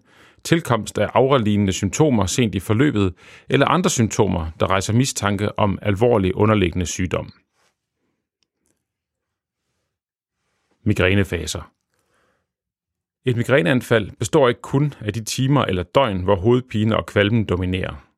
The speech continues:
Et migræneanfald kan inddeles i en præanfaldsfase, eventuelt en aurafase, selve hovedpinefasen og til slut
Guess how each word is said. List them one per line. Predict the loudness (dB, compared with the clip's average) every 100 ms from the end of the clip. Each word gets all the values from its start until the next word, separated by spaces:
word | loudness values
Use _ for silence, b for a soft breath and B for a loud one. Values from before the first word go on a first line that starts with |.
| _ _ _ _ _
Et | -2
migræneanfald | 0 2 2 2 0 0 -2
kan | -2 -4
inddeles | 0 0 0 -2 -4
i | -6 -6 -6
en | -8
præanfaldsfase, | -2 0 0 -2 -2 -2 -2 2 2 2 -4 -6 -4
eventuelt | 0 0 0 -6 -6
en | -2
aurafase, | 2 2 2 2 2 -2 -4 b b b b
selve | 2 2 4
hovedpinefasen | 2 2 0 0 2 2 2 -2 -4
og | -6
til | -2
slut | 0 -2